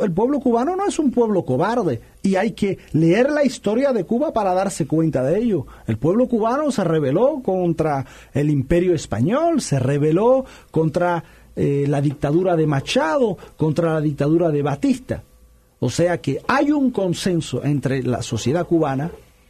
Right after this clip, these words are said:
para salvaguardar el sistema que tienen,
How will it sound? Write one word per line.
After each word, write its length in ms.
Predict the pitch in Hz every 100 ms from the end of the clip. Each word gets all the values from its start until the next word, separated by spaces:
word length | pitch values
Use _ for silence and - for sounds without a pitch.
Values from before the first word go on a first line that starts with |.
| _ _ - - - -
para 400 | 151 160 185 - - - - _ _ _ _ - - _ _ _ _ _ -
salvaguardar 1120 | - 220 226 196 185 160 160 147 208 175 135
el 140 | 143 135
sistema 480 | - - - 175 185
que 140 | 190
tienen, 520 | 185 170 180 220 214